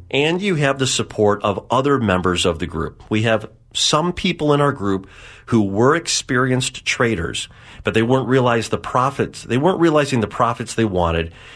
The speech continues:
and so they joined our group to become more profitable. And many of our members were completely new to trading.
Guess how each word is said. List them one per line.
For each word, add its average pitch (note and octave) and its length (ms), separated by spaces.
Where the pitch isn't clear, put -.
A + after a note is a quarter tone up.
and F#2+ 160
so G2 240
they G#2 240
joined B2 340
our A#2+ 120
group F#2+ 380
to G#2 120
become F#2 340
more F#2 300
profitable. - 720
And A#2+ 400
many E3+ 220
of D#3 80
our G#2+ 120
members G#2 380
were A2+ 140
completely D3+ 720
new E3+ 200
to D#3 80
trading. C3 500